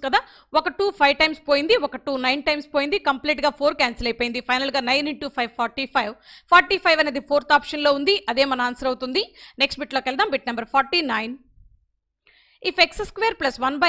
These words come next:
ఎక్స్ స్క్వేర్ equal to two, then the value of x minus one by x is. దీని ప్రీవియస్ పేపర్లో కూడా ఈ బిట్ గురించి నేను చాలాసార్లు మాట్లాడున్నా, ఇప్పుడు కూడా అదే మాట్లాడాల్సి వస్తుంది. ఒకసారి అబ్జర్వ్ చేయండి.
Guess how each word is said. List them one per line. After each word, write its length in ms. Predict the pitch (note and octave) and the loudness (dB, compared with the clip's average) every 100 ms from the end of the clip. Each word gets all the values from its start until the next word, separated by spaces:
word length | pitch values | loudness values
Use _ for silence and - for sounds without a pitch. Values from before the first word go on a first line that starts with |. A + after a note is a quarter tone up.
| D4 | 2
ఎక్స్ 180 | - C#4+ | -2 -4
స్క్వేర్ 220 | C#4+ C4+ | 2 2
equal 200 | C4 B3+ A#3 | 2 -4 -4
to 60 | B3 - | -8 -6
two, 140 | C4+ E4+ _ _ | -6 -8 _ _
then 120 | C#4+ D4+ | 0 2
the 80 | C#4 | 4
value 260 | C#4 D#4 F4 | 4 4 2
of 60 | E4+ - C4+ | 0 -2 -6
x 180 | - F4+ | -6 -2
minus 260 | D#4 C#4+ D#4 C4+ | -2 -2 -4 -4
one 120 | B3 C#4 | 0 2
by 60 | B3+ | 0
x 160 | - - | -2 -8
is. 100 | A#3 G3+ - - | -8 -6 -10 -8
దీని 160 | C4 C4+ C4+ | -6 -6 -4
ప్రీవియస్ 340 | C#4 D4+ F4 - | -6 -4 -6 -2
పేపర్లో 320 | B3+ B3 B3 A#3+ | -2 -2 -6 -2
కూడా 120 | D4+ C4+ | -2 -2
ఈ 40 | A3+ | -8
బిట్ 180 | A#3 - C4+ | -12 -10 -8
గురించి 200 | C4 D#4 | -8 -6
నేను 140 | C4+ A#3+ | -6 -6
చాలాసార్లు 460 | A3 A3 G#3+ C#4 C4+ G#3 | -8 -6 -2 -2 -2 -8
మాట్లాడున్నా, 540 | A3+ C#4+ C4+ A3 A3 A3+ _ _ - - C#4+ | -6 -2 -2 -2 -4 -6 _ _ -20 -14 -6
ఇప్పుడు 200 | G#4 G#4 | -2 2
కూడా 120 | F#4 C4+ | 2 2
అదే 80 | C4 | 2
మాట్లాడాల్సి 420 | A#3+ A#3+ B3 B3+ B3+ | 0 0 0 0 -4
వస్తుంది. 220 | - F#4 F4 | -6 -2 0
ఒకసారి 220 | C#4 A#3+ | 0 -4
అబ్జర్వ్ 280 | F#3+ B3+ - | -2 -6 -6
చేయండి. 260 | A3+ G#3 | -8 -8